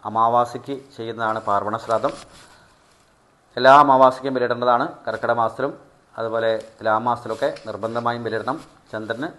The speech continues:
ബലം കുറയുന്ന, സൂര്യന് ബലം കുറയുന്ന സമയമാണ്. ചന്ദ്രനും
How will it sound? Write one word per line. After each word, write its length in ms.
ബലം 260
കുറയുന്ന, 360
സൂര്യന് 340
ബലം 260
കുറയുന്ന 400
സമയമാണ്. 320
ചന്ദ്രനും 380